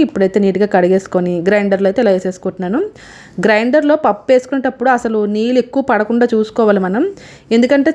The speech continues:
చాలామందికి ఇదే డౌట్ ఉంటదన్నమాట. అలానే మా చెల్లికి కూడా ఎన్నిసార్లు చెప్పిన ఈ డౌట్ అడుగుతూనే ఉంటది. అసలు మనం పప్పు అంతా కడిగేసుకున్న తర్వాత నీళ్ళు ఏమీ లేకుండా ఇలా గ-, గట్టిగా గ్రైండ్ చేసుకోవాలి. చూసారా, నేను తీసేటప్పుడు ఎంత గట్టిగా ఉంది అది. ఇలా ఉందనుకోండి, ఆయిల్ పీల్చుకోకుండా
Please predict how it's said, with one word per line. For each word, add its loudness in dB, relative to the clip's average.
చాలామందికి 2
ఇదే 4
డౌట్ 2
ఉంటదన్నమాట. -4
అలానే 2
మా 2
చెల్లికి 0
కూడా 4
ఎన్నిసార్లు 0
చెప్పిన 0
ఈ -2
డౌట్ 0
అడుగుతూనే 0
ఉంటది. 0
అసలు 2
మనం 2
పప్పు -2
అంతా 0
కడిగేసుకున్న 0
తర్వాత -2
నీళ్ళు 0
ఏమీ 2
లేకుండా 0
ఇలా 0
గ-, -2
గట్టిగా 0
గ్రైండ్ 2
చేసుకోవాలి. -2
చూసారా, -2
నేను -2
తీసేటప్పుడు 0
ఎంత -2
గట్టిగా 2
ఉంది 0
అది. 4
ఇలా 4
ఉందనుకోండి, -2
ఆయిల్ 2
పీల్చుకోకుండా -4